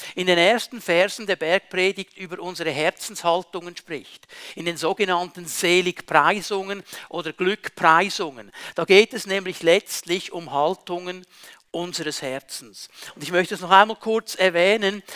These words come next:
dass wir den Blick hier klar haben miteinander. Diese Herzenshaltungen, die Jesus anspricht, die kannst du in drei Bereiche einteilen. Er spricht vom Vers drei an in den ersten vier Seligpreisungen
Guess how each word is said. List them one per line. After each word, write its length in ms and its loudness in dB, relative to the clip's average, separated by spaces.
dass 160 -4
wir 80 -4
den 160 2
Blick 300 -2
hier 180 2
klar 400 4
haben 320 4
miteinander. 720 -2
Diese 240 0
Herzenshaltungen, 1120 2
die 60 -12
Jesus 420 -4
anspricht, 960 -4
die 80 -8
kannst 340 -2
du 60 -6
in 80 -8
drei 320 4
Bereiche 640 2
einteilen. 880 -2
Er 100 -4
spricht 520 0
vom 160 -10
Vers 320 0
drei 420 6
an 260 4
in 120 -6
den 180 -2
ersten 540 0
vier 260 -6
Seligpreisungen 1300 -2